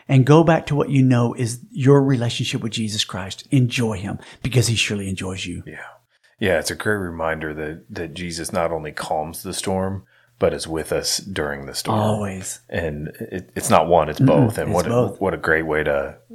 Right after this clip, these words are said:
Speaker 2: uh, to segue. Um, Keith, last thing, just, um,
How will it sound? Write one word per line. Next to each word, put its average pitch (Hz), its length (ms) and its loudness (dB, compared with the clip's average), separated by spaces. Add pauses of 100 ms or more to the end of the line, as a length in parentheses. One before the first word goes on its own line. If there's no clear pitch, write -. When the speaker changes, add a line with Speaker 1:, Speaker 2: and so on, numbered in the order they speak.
Speaker 2:
uh, 80 280 -4
to - 140 -10
segue. 73 440 -4 (460)
Um, 92 480 2
Keith, 113 320 -2
last 98 280 4
thing, 92 280 -4
just, - 420 -8
um, 85 480 -6